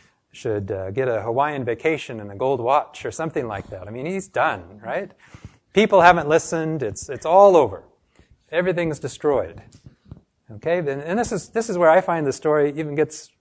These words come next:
really incredible. Because what happened is, he went to stay with Gedaliah. Now, Gedaliah was the governor that Nebuchadnezzar put in place to kind of, uh, rule over the few people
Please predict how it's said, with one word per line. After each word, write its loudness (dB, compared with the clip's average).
really 6
incredible. 0
Because 0
what 2
happened 4
is, 0
he -2
went 2
to -2
stay 2
with 2
Gedaliah. 6
Now, -8
Gedaliah 6
was -2
the -10
governor 2
that -2
Nebuchadnezzar -4
put -4
in -6
place -4
to -12
kind -10
of, -6
uh, -2
rule 2
over 2
the -6
few -4
people -6